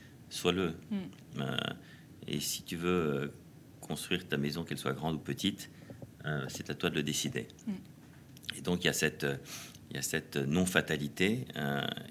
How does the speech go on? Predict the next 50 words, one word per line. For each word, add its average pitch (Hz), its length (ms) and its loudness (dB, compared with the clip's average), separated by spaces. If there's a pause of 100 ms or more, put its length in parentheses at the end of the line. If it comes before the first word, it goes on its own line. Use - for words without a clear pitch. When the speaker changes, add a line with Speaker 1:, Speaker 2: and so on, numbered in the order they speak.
Speaker 1:
et, 71 720 -2
et - 40 -8
qui - 220 -10
fonde 78 640 2
une 82 120 -2
forme 90 280 0
de 71 140 0
double 92 340 4
liberté. 78 540 4
C'est-à-dire, 71 600 0 (720)
euh, 69 140 -2 (120)
on 69 60 -2
veut 73 120 0
pas 90 120 4
être 87 160 2
enfermé 78 400 4
dans 71 220 0
un 69 40 2
modèle. 87 480 6 (540)
Et - 60 -4
j'ai - 140 4
eu 71 40 0
cette - 220 0
chance, 104 320 4
c'est 69 100 0
que, 64 160 -2 (680)
euh, - 120 -2 (300)
j'ai 71 280 0
eu 71 280 2
une 64 200 0
mère, 80 260 8
dans 65 100 0
le 67 60 2
fond, 87 360 2
qui, 69 300 -4 (160)
pour - 100 -6
des 64 80 -2
tas 69 180 2
de 62 80 -4
raisons, 67 500 2 (680)
euh, 65 80 -2
n'avait 65 160 0
pas 73 160 0
toujours 73 220 0
le 67 60 -2
temps 73 160 -2
de - 80 -8
s'occuper - 340 -4
de 69 60 0
nous, 98 220 2